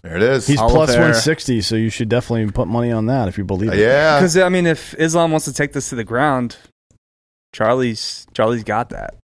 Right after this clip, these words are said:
Speaker 1: Okay.
Speaker 3: I mean, he's the, he's has the most submissions in U F C history. So
Speaker 2: He's, he's a better, like, statistically speaking, at submissions, he's about three times better than Islam is.
Speaker 1: And it would be better for the U F C, I think, if, if Oliveira
Speaker 3: Mm-hmm.
Speaker 1: won.
Speaker 3: 'Cause if he beats Islam,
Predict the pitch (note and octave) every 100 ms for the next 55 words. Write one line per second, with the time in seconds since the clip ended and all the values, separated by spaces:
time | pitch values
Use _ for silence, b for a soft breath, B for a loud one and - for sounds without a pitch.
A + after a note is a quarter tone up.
0 | _ _ _ - - C#3 A#2+ B2+ B2 C3
1 | - C3+ B2+ C3+ C3+ B2+ C3 - B2+ B2+
2 | B2+ A#2+ A2+ A2 - A2 B2 - - -
3 | G#2+ F3+ E3+ C#3+ F3 E3+ C3+ C#3 C#3 C#3+
4 | C3+ B2+ A#2+ - B2 G#2+ - - B2+ -
5 | C3+ A#2+ A2+ - B2 G2+ G#2 F#2+ F#2 -
6 | G2+ - - G#2 G#2+ A#2+ A2+ A2 G#2 F2+
7 | - G#2 G#2+ G2+ G#2 G2 F2 F#2+ F2+ D#2+
8 | D#2 C#2+ _ _ _ _ - F2 E2 D#2
9 | C2+ A1+ G1+ - - A2 C3 A#2 B2 C#3
10 | D3+ - C3 A#2+ B2 A#2+ G#2 - G2+ F2
11 | E2 F2 E2 F2 - - F2 - E2+ E2+
12 | E2 B3 C#4+ E3 F3 D#3+ E3 E3+ E3+ F3
13 | D#3 D3 E3+ E3